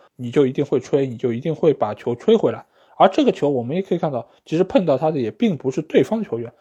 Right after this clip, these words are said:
而是本方的队员。所以这个失球其实对于曼联队来说真的是有一点懵啊，在当时。不过好在在之后的比赛中啊，毕费很快将比分扳平，而且 C 罗也在之后的比赛中梅开二度，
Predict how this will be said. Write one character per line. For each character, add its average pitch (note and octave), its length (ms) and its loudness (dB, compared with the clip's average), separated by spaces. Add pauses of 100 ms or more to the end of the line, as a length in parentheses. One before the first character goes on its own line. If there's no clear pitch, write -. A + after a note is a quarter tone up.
(220)
而 C3+ 160 4
是 D3 140 -2
本 A2 220 -2
方 D#3+ 180 0
的 G3 60 -4
队 G#2 140 -6
员。 G#2 100 -16 (420)
所 D#3 220 2
以 C3+ 180 0
这 - 120 -18
个 E3 100 0
失 - 120 -6
球 C3+ 200 0
其 - 120 -10
实 F3+ 140 0
对 F3 200 4
于 C3 100 0
曼 F3+ 200 2
联 B2 140 -4
队 D#3 140 2
来 C3 80 2
说 B2+ 100 -2
真 C#4 220 4
的 A#3 120 4
是 D3 200 -6
有 A#2 180 0
一 G3+ 60 2
点 C#3+ 120 2
懵 F#3 320 0
啊， B2 80 -4
在 A2+ 140 -10
当 A#2 220 -8
时。 G#2+ 200 -14 (220)
不 F3+ 100 2
过 A#3 80 6
好 C#3 160 4
在 D#3 160 4
在 D#3+ 160 2
之 D#3 200 -4
后 A3 100 0
的 F3+ 80 4
比 C#3+ 100 -6
赛 D3+ 160 2
中 F#3+ 200 -2 (240)
啊， B2+ 80 0
毕 F#3+ 160 0
费 E3 120 4
很 C#3 180 0
快 E3 140 2
将 E3+ 200 2
比 C#3 100 -6
分 E3+ 160 -2
扳 G#3 160 4
平， F3 220 -2 (260)
而 B2+ 160 2
且 B2 260 0
C G#3+ 300 0
罗 D#3+ 220 8
也 C#3 160 2
在 C#3+ 140 2
之 F#3+ 180 -2
后 F#3 180 2
的 D3+ 120 2
比 - 220 -8
赛 B2+ 120 -2
中 D#3 160 0
梅 C#3+ 100 2
开 E3+ 140 6
二 F3 100 6
度， G3+ 220 0